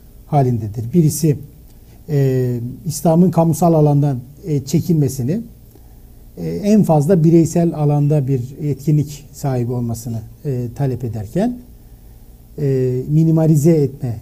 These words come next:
yönünde bir, e, yaklaşım, İslam'ı minimalize etme yönünde bir yaklaşım gösterirken, e, diğeri ise İslam'ı kamusal alanda tezahür ettirme, e, kamusal alanda yeniden canlandırma, hayata hakim kılma,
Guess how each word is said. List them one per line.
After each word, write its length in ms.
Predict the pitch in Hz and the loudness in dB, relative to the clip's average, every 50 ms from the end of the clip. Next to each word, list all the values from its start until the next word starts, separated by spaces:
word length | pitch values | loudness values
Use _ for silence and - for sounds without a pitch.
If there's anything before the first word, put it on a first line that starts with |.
| - - | -10 -6
yönünde 460 | 156 143 139 135 131 127 120 123 113 113 | -2 -2 0 0 0 -2 -2 -4 -2 -2
bir, 440 | 120 120 - - - - - - - - 147 | -4 -4 -6 -8 -14 -20 -20 -20 -16 -10 -8
e, 60 | 135 | -6
yaklaşım, 540 | 127 123 123 - - 139 127 - - 127 127 | -6 -6 -6 -8 -6 -8 -8 -6 -6 -6 -6
İslam'ı 380 | 120 - - 147 139 147 151 | -6 -6 -4 -2 0 0 2
minimalize 520 | 143 143 139 143 139 143 139 135 127 139 151 | 2 2 2 2 2 0 0 0 0 2 0
etme 240 | 131 120 - 127 123 | 0 0 -2 -6 -6
yönünde 320 | 120 120 120 117 113 110 | -6 -6 -6 -4 -4 -4
bir 60 | 120 | -4
yaklaşım 460 | 113 117 113 - - 113 - - 110 101 - - - - | -4 -6 -6 -8 -10 -12 -12 -10 -12 -14 -14 -16 -12 -10
gösterirken, 720 | 123 113 113 - - 107 104 107 - - 196 233 262 247 - - - - - - - - - - - - - - - | -10 -10 -10 -10 -12 -12 -12 -12 -8 -4 -2 -2 -2 -4 -8 -14 -20 -20 -20 -20 -20 -20 -20 -20 -20 -20 -20 -12 -8
e, 180 | 139 135 131 131 143 151 | -6 -6 -4 -2 0 4
diğeri 300 | 180 202 208 214 220 233 | 6 6 6 6 6 4
ise 420 | 196 160 - - 180 220 269 277 - - - - - - - - - - - - | 2 0 0 0 0 0 0 -2 -8 -14 -20 -20 -20 -20 -20 -20 -20 -18 -14 -14
İslam'ı 400 | 156 - - 180 175 190 202 - | -12 -6 -2 0 0 0 0 0
kamusal 400 | 185 190 190 165 - 202 185 175 | 0 0 0 0 2 2 2 4
alanda 320 | 160 151 147 143 139 143 | 4 2 2 2 0 0
tezahür 460 | 139 - 170 160 151 175 170 175 170 | 2 2 2 4 4 6 6 6 6
ettirme, 500 | 151 135 - - 139 117 127 156 226 269 - - - - - - - - - - - - - - - - - | 6 4 2 0 -2 -2 0 0 -2 -2 -6 -10 -18 -20 -20 -20 -20 -20 -20 -20 -20 -20 -20 -20 -18 -12 -8
e, 220 | 160 156 156 151 | -4 -4 -4 -2
kamusal 420 | - - 175 185 165 156 196 175 170 | 0 0 2 2 2 2 0 0 2
alanda 520 | 160 156 156 156 151 147 151 143 - - - - - | 2 2 4 4 2 2 0 0 -2 -6 -10 -6 0
yeniden 380 | 180 170 170 156 143 143 135 123 123 117 | 2 2 4 4 2 2 0 -2 -2 0
canlandırma, 800 | 127 147 143 143 139 135 131 123 123 123 120 131 165 226 269 - - - - - - - - - - - - | 0 2 2 2 2 0 0 0 -2 0 0 0 0 -2 -4 -6 -12 -20 -20 -20 -20 -20 -20 -20 -20 -16 -8
hayata 400 | - 165 170 165 156 160 175 151 | -2 0 0 2 2 2 0 2
hakim 320 | 160 160 151 - 180 160 | 2 2 2 2 0 0
kılma, 460 | - - 139 123 123 143 190 247 262 | 0 0 -2 -2 0 0 -2 -2 -4